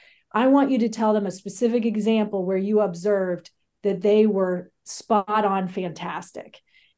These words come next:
And, and why? And it was tremendously uncomfortable for them to do that. And the thing of it is, is we gotta get better at being able to do that in safe environments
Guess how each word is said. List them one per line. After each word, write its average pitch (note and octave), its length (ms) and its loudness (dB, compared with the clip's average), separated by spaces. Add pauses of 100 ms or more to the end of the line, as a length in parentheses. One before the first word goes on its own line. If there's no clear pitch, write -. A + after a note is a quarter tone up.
(260)
And, A3 400 2 (120)
and G#3 160 2
why? A3 400 2 (460)
And A3+ 300 2 (500)
it D4 200 0
was B3 420 2
tremendously B3 1300 0
uncomfortable A3+ 840 -4 (200)
for A3 160 0
them G#3+ 300 2
to G#3 120 -8
do A3 320 -2
that. - 420 -12 (600)
And A#3 440 4 (300)
the A3 160 -2
thing D#4+ 300 -2
of C4+ 120 0
it A3 140 6
is, A3+ 380 4
is G3+ 380 2 (180)
we B3 260 2
gotta E4+ 280 0
get G#3 280 -2
better A3 280 0
at G3 120 -4
being A3 240 0
able G3+ 160 -4
to F3+ 80 -10
do G#3 280 -4
that F#3+ 260 -2
in F3+ 100 -4
safe D#4+ 500 -4
environments F3+ 800 -4